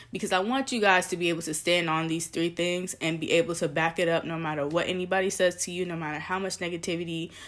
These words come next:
may come into your mind, that you can rebuke it with each scripture. So the first one, the first purpose point is stand on God's promises and word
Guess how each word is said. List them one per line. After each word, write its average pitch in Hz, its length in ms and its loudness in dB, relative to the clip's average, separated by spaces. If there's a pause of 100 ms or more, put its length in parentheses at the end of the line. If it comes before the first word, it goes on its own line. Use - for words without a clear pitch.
(140)
may 165 120 2
come 170 220 -2
into 160 180 -4
your 143 180 -2
mind, 185 400 0 (220)
that 170 220 2
you 190 100 -2
can 170 160 -6
rebuke 165 380 -2
it 151 140 -2
with 156 260 -4
each 143 180 -4
scripture. - 500 -6
So - 160 -2
the 170 100 0
first 208 380 0
one, 214 340 0
the 202 60 -4
first 226 300 0
purpose 214 280 -2
point 190 440 -2
is 165 360 2 (280)
stand 208 340 0
on 170 240 0
God's 147 300 0
promises 151 760 -4 (160)
and 151 380 -2
word - 400 -4